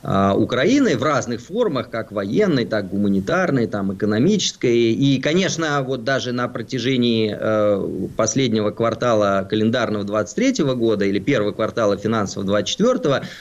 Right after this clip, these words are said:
помощь С Ш А Украине, конечно, значительно больше, чем эти двадцать четыре миллиарда, да, даже если они будут выделены. Там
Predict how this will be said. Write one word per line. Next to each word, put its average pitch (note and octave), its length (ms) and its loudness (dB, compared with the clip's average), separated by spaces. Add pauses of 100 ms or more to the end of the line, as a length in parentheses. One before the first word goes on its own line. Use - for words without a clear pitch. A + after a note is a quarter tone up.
(160)
помощь D3 400 2
С B2+ 80 -8
Ш D3+ 200 0
А C#3+ 40 2
Украине, C#3 480 0
конечно, B2+ 460 -2
значительно C3+ 480 0
больше, D3 380 0
чем A2+ 240 -4
эти A2+ 180 -4
двадцать A2 340 -2
четыре A#2 320 0
миллиарда, C3+ 480 2
да, C3+ 160 0
даже A2 240 0
если A2 200 -2
они A#2 180 0
будут A2+ 260 0
выделены. G2+ 460 0
Там A2+ 340 -2